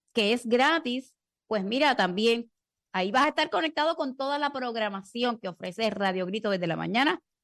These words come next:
hasta la noche. Y en YouTube también estamos. Estamos en todos lados, estamos como el arroz blanco. Y si es basmática, es mejor. Mira, estoy contenta porque dos compañeras, actrices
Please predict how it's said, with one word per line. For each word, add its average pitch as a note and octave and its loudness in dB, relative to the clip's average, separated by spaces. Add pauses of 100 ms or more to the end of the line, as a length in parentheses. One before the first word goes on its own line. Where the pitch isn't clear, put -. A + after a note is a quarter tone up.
(100)
hasta E4 2
la D4+ 4
noche. A3+ -2
Y G#3+ -4
en G#3+ -2
YouTube C#4 -2
también C4 2
estamos. G3 -2 (380)
Estamos C#4 0
en C4+ 0
todos C4 4
lados, A3 4
estamos A3 -2
como B3 -4
el A#3 -2
arroz A3 -6
blanco. G3+ 2 (260)
Y A#3+ -2
si G3+ -2
es F#3+ 0
basmática, A3+ 0
es G3 -4
mejor. E3 -6 (300)
Mira, C#4 0 (320)
estoy D4 2
contenta E4 4
porque B3+ 0
dos G#3+ 0
compañeras, B3+ -2
actrices G3 -6